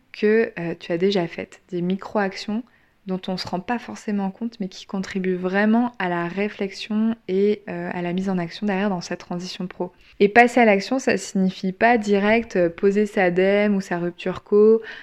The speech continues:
euh, faire un TikTok en mode je quitte. Ça veut pas du tout dire ça de passer à l'action, c'est pas faire un virage à trois cent soixante et déménager et changer de job et trucs et machin. C'est vraiment passer à l'action, c'est tous les petits pas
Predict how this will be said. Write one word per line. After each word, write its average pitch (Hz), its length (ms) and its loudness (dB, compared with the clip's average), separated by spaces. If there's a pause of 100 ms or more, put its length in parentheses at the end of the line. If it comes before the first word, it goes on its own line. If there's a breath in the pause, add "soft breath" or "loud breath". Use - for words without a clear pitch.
(200 loud breath)
euh, 170 160 0
faire 196 260 -2
un 196 80 2
TikTok 202 640 0
en 175 100 0
mode 175 220 -2
je 190 160 4
quitte. 208 460 0
Ça 190 200 2
veut 185 160 4
pas 233 140 6
du 226 140 0
tout 226 120 -6
dire 202 220 0
ça 226 180 0
de 202 80 2
passer 190 400 -2
à 185 40 0
l'action, 185 400 -4
c'est 185 160 -8
pas 196 180 -4
faire 196 180 -4
un 175 80 -2
virage 185 380 0
à 175 60 -6
trois - 220 -6
cent 185 140 -10
soixante 190 480 -8
et 180 80 -2
déménager 180 720 -2
et 180 60 0
changer 180 340 -6
de 175 180 -4
job 180 220 -2
et 170 60 -4
trucs 185 340 -12
et 175 40 -8
machin. 190 360 -6 (680 loud breath)
C'est 196 240 4
vraiment 196 420 4
passer 202 320 0
à 196 60 4
l'action, 185 380 -2
c'est - 360 -10
tous - 140 0
les 302 120 6
petits - 260 -6
pas 220 280 -2